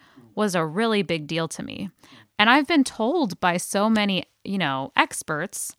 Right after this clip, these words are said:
and, and people that I respect, and I'm taking a lot of feedback, okay? I have the humility to take information from people who are smarter than me.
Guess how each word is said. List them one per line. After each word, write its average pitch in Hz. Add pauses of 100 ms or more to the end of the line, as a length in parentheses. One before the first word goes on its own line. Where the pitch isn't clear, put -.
(340)
and, 185
and 220
people 269
that 285
I 269
respect, 247
and 190
I'm 165
taking 226
a 226
lot 196
of 196
feedback, 147
okay? 180
I 165
have 180
the 190
humility 175
to 156 (120)
take 165
information 175
from 175
people 170
who 165
are 160
smarter 143
than -
me. -